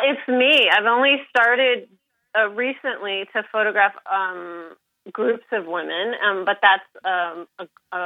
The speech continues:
artistic goal of mine. It's really a, it's really a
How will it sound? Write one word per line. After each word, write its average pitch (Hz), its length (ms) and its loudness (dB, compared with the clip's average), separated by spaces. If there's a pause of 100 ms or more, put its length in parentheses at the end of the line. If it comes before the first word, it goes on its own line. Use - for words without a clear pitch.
artistic 180 580 -8
goal 170 320 0
of 170 140 -8
mine. 175 320 -2 (600)
It's 285 200 6
really 330 300 2
a, 403 100 0 (280)
it's - 220 -6
really 302 300 -2
a 311 100 0